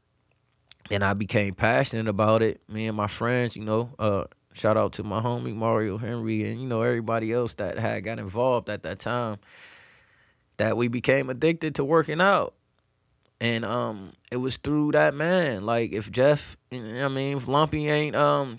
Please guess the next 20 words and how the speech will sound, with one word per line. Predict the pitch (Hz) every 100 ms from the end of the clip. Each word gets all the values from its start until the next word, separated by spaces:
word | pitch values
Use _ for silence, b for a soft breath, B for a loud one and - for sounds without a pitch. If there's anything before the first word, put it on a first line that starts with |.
| -
kinda | 135 131
take | - 131
me | 135 139
out | 135
the | 120
streets, | - - 151 160 - - - _
far | - 135 139
as | 135
from | - 120
that | 135 143
standpoint, | - 139 139 135 - 151 151 143 _ _ -
ain't | 131
no | 131
telling | 127 147 135 123
where | 139 143
I | 131
would | 127 120 113
be | 165 147
in | 127
life. | 147 170 104 -